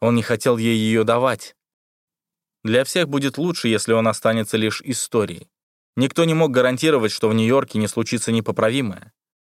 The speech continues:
«Я не могу рассказать ей все. И ты», Кайрос схватил его за предплечье,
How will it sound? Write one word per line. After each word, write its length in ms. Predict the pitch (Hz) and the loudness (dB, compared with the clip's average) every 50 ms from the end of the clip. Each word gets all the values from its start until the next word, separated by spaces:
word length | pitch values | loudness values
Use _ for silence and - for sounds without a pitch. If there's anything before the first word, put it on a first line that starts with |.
| _ _ _ _ - | _ _ _ _ -2
«Я 140 | 113 120 | 0 0
не 140 | 131 139 139 | 2 2 0
могу 260 | 151 151 156 160 156 | 0 0 0 0 0
рассказать 500 | - - - - 107 101 98 98 95 - | 0 0 0 0 0 2 2 0 -2 -2
ей 140 | 104 101 101 92 | -2 -2 -2 -2
все. 380 | - - - 104 87 85 - _ _ | -4 -6 -8 -8 -8 -8 -14 _ _
И 140 | 120 107 104 | -8 -8 -8
ты», 420 | _ - 135 147 147 117 95 - _ _ _ _ _ _ | _ -4 -4 -4 -2 -4 -8 -10 _ _ _ _ _ _
Кайрос 340 | _ - 107 107 101 98 - | _ 0 2 2 2 0 -4
схватил 360 | - - 110 104 - - 104 | -4 -2 -2 -2 0 0 -2
его 160 | 101 104 101 101 | 0 0 0 0
за 120 | 95 98 | -2 -2
предплечье, 640 | - 113 110 - - 104 98 87 - - - - | -4 -4 -4 -2 -4 -4 -4 -4 -8 -12 -14 -14